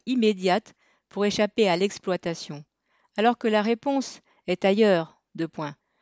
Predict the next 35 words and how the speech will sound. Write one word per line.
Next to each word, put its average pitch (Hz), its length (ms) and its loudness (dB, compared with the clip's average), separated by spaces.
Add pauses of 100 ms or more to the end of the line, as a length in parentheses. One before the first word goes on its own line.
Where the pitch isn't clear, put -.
(220)
que - 80 -8
la 160 120 0
classe 220 320 2
ouvrière 208 440 0
prenne 185 240 -4
conscience 208 600 -4
qu'il 202 240 -8
lui 190 100 -6
faut 190 220 -2
prendre 190 420 -4
le 170 140 -4
pouvoir. 165 600 -8 (1120)
Nous 214 120 0
pourrions 269 380 0
prendre 294 480 0
de 175 120 -2
très 247 320 2
nombreux 190 440 0
exemples 175 440 -6
dans 156 120 -8
ce 156 160 -10
sens. - 520 -14 (520)
Les 165 80 -2
marxistes 170 680 -4
sont 190 220 -6
contre 277 420 -2
le 185 100 -2
parlementarisme 190 960 -2
bourgeois 190 480 -6 (600)
et 180 280 2 (140)
nous 190 80 -2
nous 190 120 0
présentons 180 560 -4
aux 175 40 -4
élections. 160 560 -8